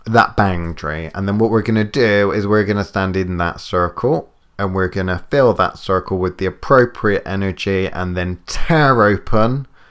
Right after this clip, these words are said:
a portal to where that spirit's gonna come from. Okay?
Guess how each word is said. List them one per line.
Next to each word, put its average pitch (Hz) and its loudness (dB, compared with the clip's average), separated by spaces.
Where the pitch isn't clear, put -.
a 101 2
portal 110 2
to 107 2
where 101 2
that 95 0
spirit's 95 0
gonna 92 -4
come 92 -2
from. - 2
Okay? 113 -4